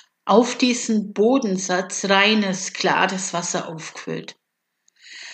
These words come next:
Macht man aber schlechte Erfahrungen, wird trübes,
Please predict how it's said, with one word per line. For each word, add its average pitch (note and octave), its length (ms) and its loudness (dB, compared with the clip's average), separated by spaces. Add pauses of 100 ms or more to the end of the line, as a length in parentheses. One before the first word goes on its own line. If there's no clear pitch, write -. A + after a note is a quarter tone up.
(160)
Macht F#3+ 320 2
man G3 140 0
aber F3 240 0
schlechte D4+ 500 2
Erfahrungen, D#3 840 -4 (840)
wird F#3+ 280 -4
trübes, A3+ 840 2